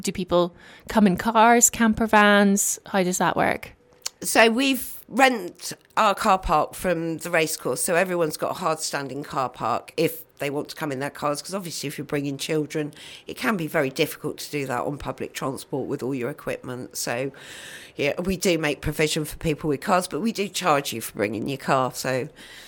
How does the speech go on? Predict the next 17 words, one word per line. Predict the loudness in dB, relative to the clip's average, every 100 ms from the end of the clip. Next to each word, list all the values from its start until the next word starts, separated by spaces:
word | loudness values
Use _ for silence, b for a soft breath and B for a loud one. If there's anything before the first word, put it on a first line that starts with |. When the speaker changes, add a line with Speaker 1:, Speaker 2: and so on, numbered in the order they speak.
| B B -10
Speaker 2:
you | -6
know, | -2 0 2
it's, | 2 0 -4 -4
it's | -4 6
balancing | 6 6 0 -4 -4
it | -4 -2
out. | 0 0 -4 -8 B B B 0
Um, | 4 6 4 0
yes, | 4 4 4 0
we | -2
have | -2 -4
camper | -4 -4 -4
vans, | 0 4 4 4 0 -4 -6 _ _ -4
um, | 4 6 6 4
because | -2 -8 -8
people | -6 -6 -8
just | -6 -8